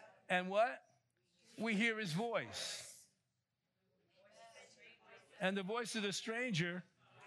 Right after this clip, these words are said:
we won't follow. We could say it this way, "I am his sheep. I hear his voice. And that other voice is not gonna influence me." I know the difference between voices.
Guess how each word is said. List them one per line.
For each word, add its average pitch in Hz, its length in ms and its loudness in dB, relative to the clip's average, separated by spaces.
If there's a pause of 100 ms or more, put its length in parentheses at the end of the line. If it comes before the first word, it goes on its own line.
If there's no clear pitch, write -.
(260)
we 214 160 2
won't 214 280 -2
follow. 214 540 4 (760)
We 208 140 -2
could 214 240 0
say 214 200 0
it 196 120 -6
this 233 200 -8
way, 165 160 0
"I 214 260 4
am 185 260 0
his 151 120 -2
sheep. 170 380 -2 (220)
I 220 180 4
hear 202 220 -2
his 143 140 -4
voice. 139 580 -8 (680)
And 190 180 2
that 196 260 2 (400)
other 247 300 2
voice 151 680 -4 (140)
is 160 160 -4
not 202 180 2
gonna 196 160 -4
influence 160 560 -6
me." 113 100 -4 (1200)
I 226 220 6
know 233 380 0
the 190 120 -4
difference 165 680 -2
between 165 480 -4
voices. - 880 -6